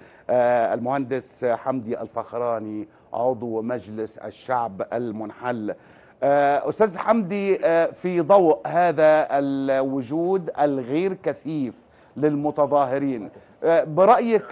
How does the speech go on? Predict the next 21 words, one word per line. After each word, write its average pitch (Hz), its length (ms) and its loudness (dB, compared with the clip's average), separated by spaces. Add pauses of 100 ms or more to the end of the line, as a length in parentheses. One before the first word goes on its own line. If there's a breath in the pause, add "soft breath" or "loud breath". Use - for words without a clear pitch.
(100)
ما 190 200 2
الذي، 160 600 2
آه، 143 640 2
آه، - 20 -2
يعني 135 580 0
غير 170 680 2
المعادلة 151 1000 2
الآن؟ 139 760 0
بدلاً 151 500 2
من 143 340 -2
مئات 151 440 -2
الآلاف 147 560 2 (400 loud breath)
هم 175 120 2
عشرات 190 540 2
الآلاف 156 380 0
الذين 147 360 -2
خرجوا 139 360 -2
في 139 160 -8
مدينة 131 380 -6
نصر 127 240 -6
اليوم. 104 440 -10